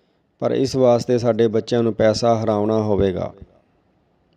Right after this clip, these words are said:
ਜਿਹੜੇ ਉਸੇ ਸਕੂਲੀ ਸਿਸਟਮ ਸਿੱਖਿਅਤ ਹੁੰਦੇ ਹਨ। ਸੰਦੇਸ਼ ਇਹ ਹੈ ਕਿ ਕਰੜੀ ਮਿਹਨਤ ਕਰੋ, ਪੈਸੇ ਕਮਾਓ ਤੇ ਇਸ ਨੂੰ ਖਰਚ ਕਰ ਦਿਓ। ਜੇਕਰ ਸਾਡੇ ਕੋਲ ਪੈਸਾ ਘੱਟ ਹੈ ਤਾਂ ਅਸੀਂ ਹਮੇਸ਼ਾ ਕਰਜ਼ ਤਾਂ ਲੈ ਹੀ ਸਕਦੇ ਹਾਂ,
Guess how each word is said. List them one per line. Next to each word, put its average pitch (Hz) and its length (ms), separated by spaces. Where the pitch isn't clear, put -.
ਜਿਹੜੇ 131 400
ਉਸੇ 131 280
ਸਕੂਲੀ 127 380
ਸਿਸਟਮ 117 420
ਸਿੱਖਿਅਤ 117 380
ਹੁੰਦੇ 110 320
ਹਨ। 98 260
ਸੰਦੇਸ਼ 127 500
ਇਹ 139 240
ਹੈ 131 140
ਕਿ 127 160
ਕਰੜੀ 127 340
ਮਿਹਨਤ 127 380
ਕਰੋ, 117 380
ਪੈਸੇ 113 460
ਕਮਾਓ 110 440
ਤੇ 113 140
ਇਸ 113 140
ਨੂੰ 117 140
ਖਰਚ 104 320
ਕਰ 101 220
ਦਿਓ। 85 280
ਜੇਕਰ 110 280
ਸਾਡੇ 123 340
ਕੋਲ 117 240
ਪੈਸਾ 113 360
ਘੱਟ 113 280
ਹੈ 110 220
ਤਾਂ 107 160
ਅਸੀਂ 113 220
ਹਮੇਸ਼ਾ 120 360
ਕਰਜ਼ 110 360
ਤਾਂ 113 220
ਲੈ 107 220
ਹੀ 113 160
ਸਕਦੇ 98 380
ਹਾਂ, 90 120